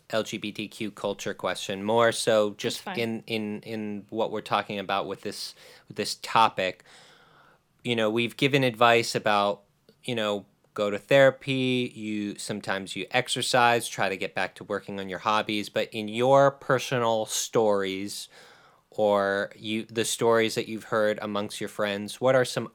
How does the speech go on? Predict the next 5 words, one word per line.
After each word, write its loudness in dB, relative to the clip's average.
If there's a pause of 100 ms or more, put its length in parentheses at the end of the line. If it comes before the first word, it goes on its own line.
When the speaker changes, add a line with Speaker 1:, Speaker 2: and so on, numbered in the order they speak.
Speaker 1:
other 2
good -2
non-toxic -2
breakup -2
advice, -6